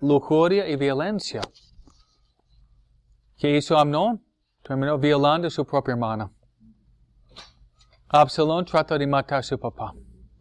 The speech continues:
Y Salomón, un hombre muy sabio, pero tenía una apertura en su corazón por la lujuria, abrió la puerta y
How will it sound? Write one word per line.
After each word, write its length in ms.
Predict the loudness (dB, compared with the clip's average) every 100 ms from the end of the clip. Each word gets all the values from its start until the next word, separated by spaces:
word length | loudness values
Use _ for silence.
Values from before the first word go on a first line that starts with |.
| -20 -20 _ -20 -20 -20 -20 _ _ -4
Y 100 | -2
Salomón, 580 | 6 6 6 4 2 0
un 60 |
hombre 200 | -2 0
muy 160 | 0 0
sabio, 680 | 2 4 4 4 0 -4 -8 _ _ _ _ _ _ _
pero 260 | -2 0 0
tenía 540 | 0 -2 0 0 -2 -8
una 300 | -6 -2 0
apertura 920 | 2 2 2 -2 -2 2 4 4 2 -2 _ _ _ _ _ _
en 140 | -10
su 200 | 0 0
corazón 520 | 2 2 2 0 -2
por 140 | 0 0
la 140 | 2
lujuria, 600 | 2 0 2 2 2 0
abrió 260 | 0 0 -2
la 80 | -2
puerta 500 | -4 -4 -4 -6 -2
y 300 | -2 -2